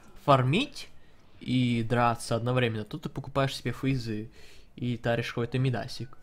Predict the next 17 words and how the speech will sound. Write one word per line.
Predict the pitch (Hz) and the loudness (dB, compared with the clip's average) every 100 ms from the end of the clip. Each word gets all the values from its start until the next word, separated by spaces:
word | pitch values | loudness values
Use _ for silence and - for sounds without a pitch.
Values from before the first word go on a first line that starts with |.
| - | -2
Ну | 226 | 0
а | 220 | 4
здесь | 180 208 | 2 0
П | - 160 | -2 0
Т | 180 | 0
барабанный | 160 165 160 160 160 | 2 2 2 0 2
дагер, | 185 240 160 131 | 2 2 0 -6
что | - - | -6 -6
такое, | 113 - 117 110 | -6 -2 -2 0
может | 117 113 | -2 -2
быть | 120 127 | -4 0
яшка, | 143 175 - - 107 107 - - - - | 4 4 2 -6 -8 -8 -12 -20 -20 -14
и | - 139 | -8 -8
вокруг | 110 113 120 131 127 | -6 -6 -2 -2 0
этого | 120 107 | -2 -4
как-то | 110 - 113 | -8 -8 -8
крутиться | - 147 - 139 143 - 110 | -6 -6 -2 -2 -2 -4 -4